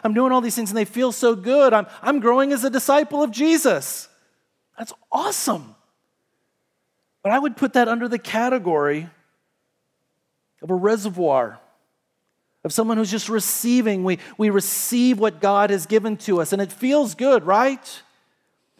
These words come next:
But I gotta tell you, I have met so many Christians who go, who've been Christians for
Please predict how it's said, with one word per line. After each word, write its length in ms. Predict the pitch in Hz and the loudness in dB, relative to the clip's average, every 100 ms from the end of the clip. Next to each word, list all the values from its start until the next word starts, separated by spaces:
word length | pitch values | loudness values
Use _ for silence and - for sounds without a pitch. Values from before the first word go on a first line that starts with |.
| _ | _
But 80 | 208 | 2
I 100 | 247 | 2
gotta 200 | 285 277 | 4 0
tell 260 | 262 247 247 | 2 2 2
you, 140 | 214 | 2
I 140 | 185 220 | 2 2
have 120 | 214 | 2
met 220 | 214 202 | -2 -4
so 320 | - - 208 | -6 0 0
many 240 | 226 302 311 | 2 0 0
Christians 720 | - 277 - - 160 143 - - - | 0 -2 -2 -4 -4 -4 -12 -20 -2
who 160 | 220 | 0
go, 300 | 170 220 254 | 2 2 2
who've 200 | 208 208 | 0 0
been 160 | 196 196 | 0 0
Christians 600 | - 277 - - 202 - | -2 -2 -2 -4 -6 -2
for 240 | 196 185 | -2 -2